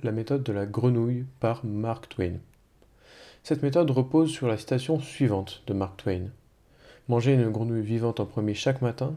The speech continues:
et rien de pire ne vous arrivera dans le reste de la journée. » Dans cette citation,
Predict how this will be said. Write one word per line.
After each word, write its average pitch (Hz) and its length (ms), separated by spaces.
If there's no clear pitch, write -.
et 117 100
rien 135 220
de 127 80
pire 135 240
ne 123 80
vous 110 180
arrivera 117 460
dans 117 100
le 107 100
reste 127 300
de 107 80
la 110 120
journée. » 98 360
Dans 123 80
cette 131 200
citation, 156 540